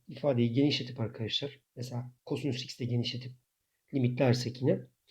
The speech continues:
o zaman ne olacaktır? Limit x sıfıra giderken tanjant x bölü x eşittir. Limit x sıfıra giderken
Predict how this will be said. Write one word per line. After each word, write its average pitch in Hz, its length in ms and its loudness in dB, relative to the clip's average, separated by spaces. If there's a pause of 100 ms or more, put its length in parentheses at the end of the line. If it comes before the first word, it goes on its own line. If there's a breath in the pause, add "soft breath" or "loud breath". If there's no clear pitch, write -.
(260 loud breath)
o 165 100 2
zaman 180 240 6
ne 185 40 8
olacaktır? 120 640 2 (360)
Limit 156 520 4 (580)
x - 200 -6
sıfıra 165 300 2
giderken 131 640 2 (640 soft breath)
tanjant 156 580 6
x - 240 -10
bölü 117 160 0
x 123 360 -6 (1400)
eşittir. - 600 0 (380)
Limit 180 420 2 (760)
x - 180 -6
sıfıra 156 320 0
giderken 123 580 2